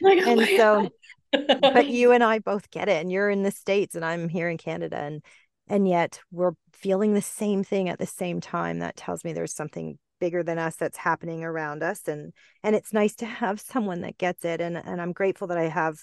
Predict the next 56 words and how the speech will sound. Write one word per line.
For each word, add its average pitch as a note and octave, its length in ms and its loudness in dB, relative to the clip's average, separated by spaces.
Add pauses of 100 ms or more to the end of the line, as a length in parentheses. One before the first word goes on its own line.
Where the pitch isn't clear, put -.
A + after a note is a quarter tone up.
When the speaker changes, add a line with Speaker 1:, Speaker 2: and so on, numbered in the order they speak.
Speaker 2:
my E3 380 -8 (260)
circle, F3 420 0
as E3+ 220 0
do E3+ 160 -12
you, F3 540 -4
you F#3 120 -6
know, E3+ 180 -6
our E3 140 -6
Speaker 1:
Yeah. - 0 -
Speaker 2:
students D#3+ 540 -4
and, E3 100 -8 (400)
and F#3 340 -2 (1000)
friends F#3+ 580 0
and F3 220 -4
things F3+ 300 -6 (180)
that D#3 180 -6
are, D3+ 340 -8
and G3 120 -4
other F3+ 220 -2
healers E3+ 520 -8
that C#3+ 220 -10 (680)
are F#3+ 140 -8
really F3 260 -2
part E3+ 260 -4
of D#3 100 -6
our D#3+ 160 -2
world, D#3+ 360 -2
because F#3 240 -12
I F3 80 -6
think D#4+ 280 -8
we'd E4+ 160 -2
think A#3 280 -4
that F#3+ 120 -8
we F3 120 -4
were E3+ 180 -2
absolutely E3+ 840 -4
nuts E3 400 -8
if F3+ 220 -14
we F3+ 140 -4
were E3+ 120 0
on D#3+ 160 -2
our D#3 160 -4
own D3+ 200 -6
with D3+ 160 -10
this. - 300 -14
So C3+ 220 -8
I'm F3+ 180 -8
really G3 380 -2
grateful - 280 0
Speaker 1:
Oh, G#3 40 0
Speaker 2:
that E3 160 -2
we F3+ 140 0
met E3+ 260 -4
Speaker 1:
my F3 300 -2
Speaker 2:
too. - 60 -6
Speaker 1:
goodness, D#3+ 340 -2